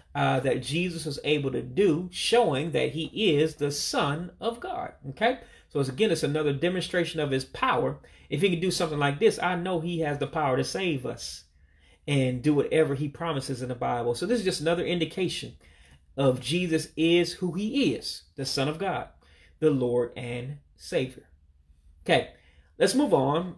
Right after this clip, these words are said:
as time is getting away from us. Look at Luke, Luke chapter twenty-two, verse fourteen and sixteen. Let's read this for a moment.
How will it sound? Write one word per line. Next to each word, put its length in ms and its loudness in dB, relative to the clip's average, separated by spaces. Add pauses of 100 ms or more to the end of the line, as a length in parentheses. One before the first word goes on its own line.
(100)
as 480 2
time 300 0
is 80 -2
getting 180 -2
away 160 2
from 220 -4
us. 100 -6
Look 120 -2
at 60 -6
Luke, 220 -2
Luke 240 -2
chapter 300 0
twenty-two, 420 -4
verse 160 -4
fourteen 420 0
and 100 -6
sixteen. 360 -6
Let's 220 -6
read 280 -4
this 160 -4
for 220 -8
a 20 -10
moment. 280 -8